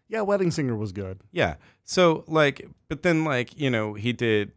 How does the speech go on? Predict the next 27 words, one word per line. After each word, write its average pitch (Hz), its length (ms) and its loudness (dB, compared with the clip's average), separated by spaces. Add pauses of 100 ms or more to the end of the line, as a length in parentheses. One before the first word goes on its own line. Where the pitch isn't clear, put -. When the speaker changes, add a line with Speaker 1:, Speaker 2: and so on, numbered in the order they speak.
(200)
Speaker 2:
Oh, 151 100 6
Speaker 1:
Funny 160 120 4
Speaker 2:
and, 160 80 4
uh, 143 180 6
Pun-, 151 200 4
Speaker 1:
People. 131 200 -12
Speaker 2:
Punch 151 220 -4
Drunk 123 220 -2
Love 110 220 2
is 90 140 -6
really 85 180 -6
good. 78 240 -18 (840)
Speaker 1:
Yeah. 123 220 -2 (240)
Speaker 2:
Punch 131 240 -4
Drunk 127 220 0
Love 104 180 2
Speaker 1:
Okay. 98 60 -2
Speaker 2:
is 95 140 -8 (460)
probably, 101 600 0
like, 90 300 -4 (680)
top - 320 -4
three. 85 640 -6 (200)
Speaker 1:
And 147 160 2
then 135 80 0
he 135 80 -2
did 117 340 -8
Click. 113 500 -8